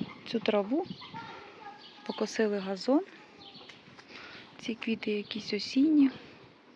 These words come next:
Це в нас зазвичай на осінь вони.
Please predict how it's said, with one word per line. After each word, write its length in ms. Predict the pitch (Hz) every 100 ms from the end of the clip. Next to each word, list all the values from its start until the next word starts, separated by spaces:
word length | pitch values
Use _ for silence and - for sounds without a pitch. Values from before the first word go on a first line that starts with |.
| -
Це 80 | 220
в 40 |
нас 300 | 208 208 202 262 - - - - - -
зазвичай 540 | 220 214 208 220 -
на 120 | 214 208
осінь 420 | 208 - 214 214
вони. 260 | 208 202